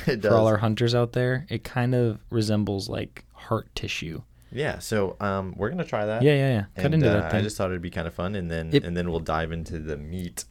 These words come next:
Speaker 2: R-, right,
Speaker 1: of
Speaker 2: right.
Speaker 1: the episode.
Speaker 2: It, it looks different than I thought it was gonna <laughs> look, I gotta be honest. All right, give me a piece of this.
Speaker 1: No, you eat the, you, you're gonna eat the whole thing.
Speaker 2: I'm eating the whole thing?
Speaker 1: Yeah,
Speaker 2: You
Speaker 1: there's
Speaker 2: taking the pit out?
Speaker 1: Yeah, yeah, yeah.
Speaker 2: He go, he goes, "There's a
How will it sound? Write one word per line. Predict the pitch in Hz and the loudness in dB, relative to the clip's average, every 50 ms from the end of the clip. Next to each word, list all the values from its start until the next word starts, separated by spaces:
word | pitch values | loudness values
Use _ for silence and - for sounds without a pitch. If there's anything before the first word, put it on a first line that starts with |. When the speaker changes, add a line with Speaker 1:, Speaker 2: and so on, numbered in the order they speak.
| - | -4
Speaker 2:
R-, | - 123 120 107 - - - | 2 2 2 2 0 -2 -2
right, | 113 107 104 98 104 - - - | 0 2 2 0 -2 -6 -10 -8
Speaker 1:
of | - 82 80 107 | -6 -4 -2 -2
Speaker 2:
right. | 107 104 | -2 -2
Speaker 1:
the | 78 | -4
episode. | 87 - - - - - - - 87 87 | -4 -6 -6 -12 -10 -10 -10 -10 -12 -8
Speaker 2:
It, | - 123 - - _ - - | -8 -8 -10 -10 _ -14 -12
it | 117 - - - | -12 -12 -12 -12
looks | - 117 131 131 - - - - | -10 -10 -10 -10 -10 -12 -12 -12
different | - - - - - - - - - | -10 -10 -10 -10 -10 -10 -10 -10 -10
than | - 170 - | -8 -4 2
I | |
thought | - - 123 120 117 - 120 117 120 | 4 6 6 6 6 4 2 2 0
it | 127 | 0
was | 117 113 - | 4 4 2
gonna | 165 - - - - 131 127 - | 2 2 -4 -6 -6 -6 -6 -6
<laughs> | - | -8
look, | - 117 - - | -8 -8 -6 -6
I | 120 | -6
gotta | 127 127 135 - - | 0 0 0 0 0
be | - 120 120 - | -4 -4 -4 -4
honest. | - - - - 117 - - - - - - - - - - - - - - - - - - - - - - - - - _ - - - - - - - - - - - - - | -4 -8 -8 -8 -8 -10 -12 -18 -20 -20 -20 -20 -20 -20 -16 -8 -2 -2 -2 -2 -2 -8 -20 -20 -20 -20 -20 -20 -20 -20 _ -20 -18 -14 -14 -14 -14 -16 -18 -20 -20 -18 -10 -4
All | 123 113 | -4 -4
right, | 107 - | -4 -4
give | - 117 117 | -4 -2 -2
me | 123 | -2
a | 120 113 | -2 -2
piece | - - 123 - | -6 -10 -12 -10
of | - 107 | -8 -8
this. | - - 113 - - - - - - - - | -8 -8 -10 -10 -14 -18 -20 -20 -18 -8 -2
Speaker 1:
No, | 117 | -2
you | 117 113 107 101 | 0 2 0 0
eat | 104 104 90 | 0 -2 -6
the, | - - 92 | -6 -8 -8
you, | 95 90 | -6 -4
you're | - 95 92 | -4 -4 -4
gonna | 92 92 90 | -4 -4 -6
eat | 85 | -4
the | - 85 | -4 -4
whole | 85 82 | -4 -4
thing. | 80 82 78 78 | -4 -6 -4 -2
Speaker 2:
I'm | 123 123 | 0 0
eating | 127 123 | 0 0
the | 120 | -2
whole | 113 120 120 117 | -4 -4 -6 -6
thing? | - - 117 120 139 139 | -8 -10 -10 -10 -10 -6
Speaker 1:
Yeah, | - - | -4 -2
Speaker 2:
You | 131 127 | 0 0
Speaker 1:
there's | 143 | 0
Speaker 2:
taking | - 120 123 | 0 0 0
the | 117 110 | -2 -2
pit | - - 110 117 | -4 -4 -4 -4
out? | 127 131 135 - _ - | -4 -6 -8 -12 _ -10
Speaker 1:
Yeah, | 95 92 87 | -6 -6 -4
yeah, | 85 80 78 | -4 -4 -6
yeah. | 73 71 69 73 | -6 -8 -8 -2
Speaker 2:
He | - 143 | 0 2
go, | 135 147 131 - - - - - - | 2 2 0 -2 -8 -16 -16 -14 -8
he | - 135 | -4 -2
goes, | 139 131 - - - | -2 -2 -2 -4 0
"There's | - 131 139 143 139 | 2 2 2 2 2
a | 135 127 117 113 110 | 0 0 0 0 -2